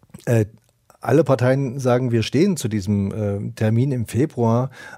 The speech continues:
aber unter der Hand hört man, dass eigentlich keiner so richtig wirklich Lust drauf hat. Ähm, und es ist sehr gut möglich, dass, ähm,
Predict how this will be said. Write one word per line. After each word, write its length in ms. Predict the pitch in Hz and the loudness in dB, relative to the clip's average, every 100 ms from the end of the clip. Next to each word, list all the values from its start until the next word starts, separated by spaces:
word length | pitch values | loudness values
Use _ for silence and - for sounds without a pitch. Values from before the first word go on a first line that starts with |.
| - | -4
aber 320 | 120 113 - | 0 2 2
unter 240 | 160 202 | 2 2
der 160 | 165 117 | 2 2
Hand 320 | 135 131 - | 0 -2 -2
hört 180 | 123 143 | -2 0
man, 140 | 120 | 0
dass 160 | 110 95 | 0 0
eigentlich 220 | 117 110 | -4 -2
keiner 220 | 123 135 | -2 0
so 60 | 110 | 0
richtig 320 | 120 - 107 | -2 -4 -4
wirklich 300 | 113 104 87 | -2 -2 -2
Lust 320 | 117 185 - | 0 -2 -4
drauf 260 | 98 98 - | -2 -2 -2
hat. 300 | 143 - - - - - - | -4 -4 -20 -20 -20 -20 -6
Ähm, 380 | 135 120 117 117 | 2 4 4 0
und 340 | 135 120 113 | -2 -2 -2
es 140 | 120 113 | -4 -6
ist 200 | - - | -6 -8
sehr 300 | 123 107 170 | -2 2 2
gut 240 | 170 - | 0 0
möglich, 420 | 113 123 110 95 | 0 0 -2 -4
dass, 300 | - 95 - | -2 -4 -6
ähm, 220 | - 98 | -10 -10